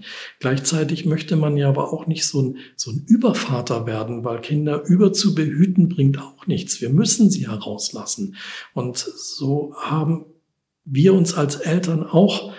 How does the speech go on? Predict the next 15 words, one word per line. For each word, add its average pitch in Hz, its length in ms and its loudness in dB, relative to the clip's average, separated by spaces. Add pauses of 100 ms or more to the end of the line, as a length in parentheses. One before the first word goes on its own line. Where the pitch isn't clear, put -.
(200)
verhalten, 123 680 2
dass 113 140 -8
wir 135 60 -4
gesagt 123 360 -8
haben, 131 180 -2
wir 120 120 -8
wollen 139 280 2
die 151 100 -8
Kinder 165 320 -2
nicht, 147 340 -6
nicht 139 220 -2 (200)
unnötig 160 440 6
ans 131 220 -2
Haus - 320 0
binden. 139 500 -4